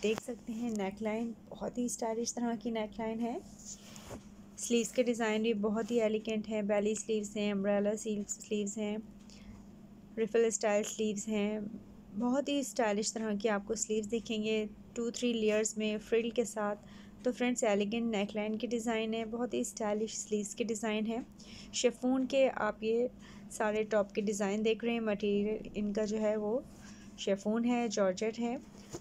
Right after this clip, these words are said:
आप अगर चाहें तो अपने favorite stuff में भी इनको वेयर करवा,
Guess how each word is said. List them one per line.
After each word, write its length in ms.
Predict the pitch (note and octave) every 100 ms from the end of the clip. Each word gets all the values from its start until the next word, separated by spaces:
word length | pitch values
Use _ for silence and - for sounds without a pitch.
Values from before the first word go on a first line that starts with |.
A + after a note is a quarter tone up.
| G3+
आप 260 | G3 G#3
अगर 200 | G#3+ A3+
चाहें 420 | A3+ A#3 A3 A#3 B3
तो 100 | A3+
अपने 320 | G3+ G#3+ G#3+
favorite 460 | G#3+ G3+ G3+ G#3
stuff 340 | G3+ - G#3 A#3
में 140 | B3+ G#3
भी 160 | A3
इनको 320 | G#3 G3 G#3 C#4 - - - - - - - - - - A3
वेयर 220 | A3+ A3+
करवा, 360 | A3 G3+ G3+